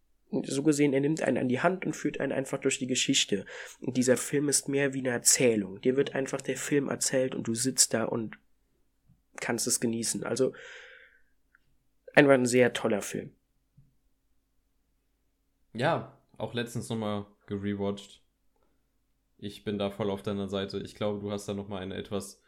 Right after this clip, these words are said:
Speaker 2: größere Liebe als ich zu dem Film.
Speaker 1: Ja.
Speaker 2: Ich finde ihn aber trotzdem unglaublich gut.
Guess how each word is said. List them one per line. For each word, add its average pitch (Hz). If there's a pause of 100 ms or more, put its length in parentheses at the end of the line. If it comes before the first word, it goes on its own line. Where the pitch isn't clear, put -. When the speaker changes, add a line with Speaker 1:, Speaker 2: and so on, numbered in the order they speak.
(200)
Speaker 2:
größere 113
Liebe 101
als 101
ich 104
zu 101
dem 98
Film. 98
Speaker 1:
Ja. 107 (500)
Speaker 2:
Ich -
finde 110
ihn 98
aber 101
trotzdem 101
unglaublich 101
gut. 104